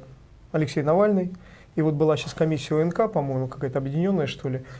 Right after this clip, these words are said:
И один из членов этой комиссии заявил, что у них там в этой зоне больше прав и свобод, чем у нас здесь на воле. Чуть ли не лучше живут там.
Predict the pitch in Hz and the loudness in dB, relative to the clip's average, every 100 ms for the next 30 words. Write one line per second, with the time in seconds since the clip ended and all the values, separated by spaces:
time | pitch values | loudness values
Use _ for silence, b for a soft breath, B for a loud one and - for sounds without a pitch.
0 | B 165 165 175 165 - 160 147 147 151 | B 2 4 4 2 0 2 2 0 0
1 | 185 262 - 139 147 160 143 127 - - | 0 0 -2 -2 0 0 0 -2 -4 -2
2 | 135 127 B B B B - 165 202 202 | -2 -2 B B B B 0 4 4 4
3 | 180 165 160 160 151 196 240 170 139 131 | 2 2 2 2 2 4 4 2 0 2
4 | 175 165 - 151 160 151 - 139 156 151 | 2 2 -2 0 2 2 0 -6 -2 0
5 | 185 214 202 143 143 151 160 127 143 131 | 2 0 0 -2 -2 0 0 0 -4 -4
6 | 147 147 147 123 127 - B B - 175 | -4 -2 -2 -4 -6 -10 B B -4 0
7 | 180 180 202 202 - 160 185 190 190 180 | 4 6 6 4 2 2 4 2 2 2
8 | 139 | 0